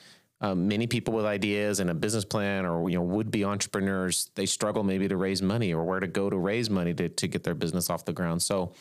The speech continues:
we wanted to provide a source of capital for, uh, really high growth potential companies to, you know, be able to access that capital.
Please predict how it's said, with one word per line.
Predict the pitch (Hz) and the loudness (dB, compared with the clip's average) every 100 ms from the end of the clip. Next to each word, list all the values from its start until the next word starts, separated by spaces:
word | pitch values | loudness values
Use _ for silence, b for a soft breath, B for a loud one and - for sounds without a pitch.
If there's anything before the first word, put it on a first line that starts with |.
| B B B _ | B B B _
we | 107 113 | -2 0
wanted | 113 104 104 101 | 0 0 0 -2
to | 104 | -2
provide | 110 101 98 95 | 0 0 0 0
a | |
source | 90 98 90 | 0 0 0
of | - - | -2 -2
capital | 101 87 98 92 90 | -2 0 0 0 0
for, | - 98 92 90 85 - 101 | -2 0 0 2 0 -2 -2
uh, | 90 87 | 0 2
really | 98 107 | 0 0
high | 98 98 90 | 0 0 0
growth | 92 90 - | 0 0 -4
potential | - 92 92 | -2 0 0
companies | - 101 - 87 87 85 - | 0 0 2 2 2 2 0
to, | - 90 87 87 87 | 0 2 2 2 0
you | - | 0
know, | 85 | 0
be | 95 | 0
able | 92 | 0
to | 90 | 0
access | 104 135 - 90 - | -2 -2 -2 -2 -2
that | 80 - | -4 -6
capital. | - 80 - 78 82 | -10 -10 -8 -8 -8